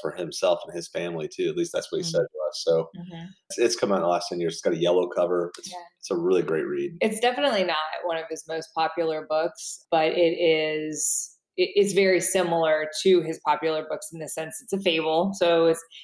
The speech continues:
Speaker 3: his books are easy to read, you know,
Speaker 2: Yeah.
Speaker 3: puts the cookies on the low shelf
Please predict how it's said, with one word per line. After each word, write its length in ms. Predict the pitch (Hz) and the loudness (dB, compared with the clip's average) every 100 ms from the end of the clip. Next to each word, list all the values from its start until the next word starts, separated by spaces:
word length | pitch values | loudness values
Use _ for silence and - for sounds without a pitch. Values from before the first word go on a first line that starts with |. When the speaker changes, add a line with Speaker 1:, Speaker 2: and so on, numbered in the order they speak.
| - | 0
Speaker 3:
his 120 | 185 | 2
books 180 | 185 180 | 4 4
are 100 | 185 | 2
easy 340 | 185 190 196 | 4 6 6
to 60 | 185 | 6
read, 580 | 175 175 175 170 170 170 _ _ | 4 4 4 2 0 -6 _ _
you 120 | 180 | -2
know, 220 | 165 160 | 0 0
Speaker 2:
Yeah. 100 | 160 143 - | -2 -6 -8
Speaker 3:
puts 180 | 202 - | -8 -6
the 80 | 196 | -4
cookies 360 | 196 185 185 180 | -4 2 4 4
on 140 | 180 | 4
the 80 | 175 | 2
low 220 | 175 180 | 4 4
shelf 360 | 180 175 170 | 4 2 2